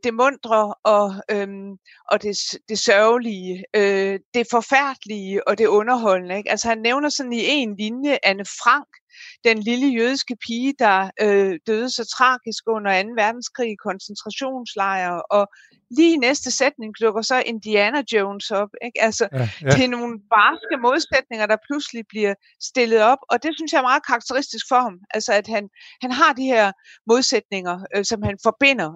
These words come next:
Speaker 1: øh, med et fint ord kan man kalde det oxymoroner, men, men, men det er altså det at sætte noget modsætningsfyldt sammen, forbinde det umiddelbart, og det gør han også her.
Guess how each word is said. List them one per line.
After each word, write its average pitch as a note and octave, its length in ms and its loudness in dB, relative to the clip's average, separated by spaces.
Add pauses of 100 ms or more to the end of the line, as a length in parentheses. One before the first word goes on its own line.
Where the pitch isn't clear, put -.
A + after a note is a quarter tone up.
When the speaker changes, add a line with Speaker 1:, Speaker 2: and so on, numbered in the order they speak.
(120)
Speaker 1:
øh, G3 220 0 (220)
med G3 80 -4
et G3 120 -8
fint C#4 200 2
ord A3 200 4
kan A3 100 -6
man F#3+ 120 -10
kalde G3 240 0
det F#3+ 120 0
oxymoroner, G3+ 720 0
men, G3 160 -8 (160)
men, G#3+ 140 0 (320)
men A3+ 120 -6
det C4+ 80 6
er C#4 60 6
altså B3+ 220 0
det C4 100 -2
at C4 100 4
sætte A#3 200 -2
noget A3 160 0
modsætningsfyldt A3+ 880 -4
sammen, A3 300 0
forbinde A#3+ 320 0
det G3+ 80 -6
umiddelbart, G3+ 640 -4
og G3 60 -6
det C#4 120 -4
gør C#4 120 6
han C4+ 180 -4
også A3 280 -4
her. G3 140 -2